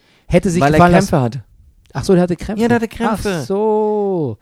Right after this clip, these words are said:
Speaker 2: Der hatte Krämpfe.
Speaker 1: Mensch.
Speaker 2: Der konnte, naja, und wie mir mein Regisseur erklärte, naja, der ist das nicht gewöhnt, so viel zu laufen.
Speaker 1: Ja, klar, der ist ja lange Joker gewesen.
Speaker 2: Ja.
Speaker 1: Und dann hätte Pizarro das, die Tor,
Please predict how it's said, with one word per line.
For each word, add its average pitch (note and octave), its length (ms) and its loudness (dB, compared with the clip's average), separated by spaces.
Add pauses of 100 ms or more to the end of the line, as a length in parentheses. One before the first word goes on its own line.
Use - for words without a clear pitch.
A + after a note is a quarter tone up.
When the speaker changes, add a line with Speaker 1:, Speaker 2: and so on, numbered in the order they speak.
Speaker 2:
Der D3 80 -10
hatte E3 120 -12
Krämpfe. E3+ 480 -6
Speaker 1:
Mensch. A#2+ 120 -2
Speaker 2:
Der B2 100 -8
konnte, F#3 260 -4 (200)
naja, F3 260 -2
und D3+ 240 -2
wie D#3+ 100 0
mir D#3+ 280 0
mein C#3+ 260 -4
Regisseur D3 420 -6
erklärte, C#3 480 -8
naja, C3+ 200 -6
der B2+ 80 -6
ist - 80 -12
das C#3 100 -10
nicht C3+ 160 -12
gewöhnt, C#3+ 220 -6
so C#3+ 60 -8
viel - 140 -8
zu C3 120 -6
laufen. - 420 -8 (240)
Speaker 1:
Ja, B2 240 -4 (160)
klar, B2 180 -6
der A#2 80 -6
ist - 80 -8
ja C3 60 -2
lange B2+ 200 -2
Joker C3+ 300 4
gewesen. G#2 340 -6 (100)
Speaker 2:
Ja. C#3+ 160 -8 (400)
Speaker 1:
Und C3+ 180 -10
dann G#3+ 320 2
hätte E3+ 380 -4 (540)
Pizarro E3+ 560 0 (640)
das, - 280 -12
die - 120 -20
Tor, E3+ 180 4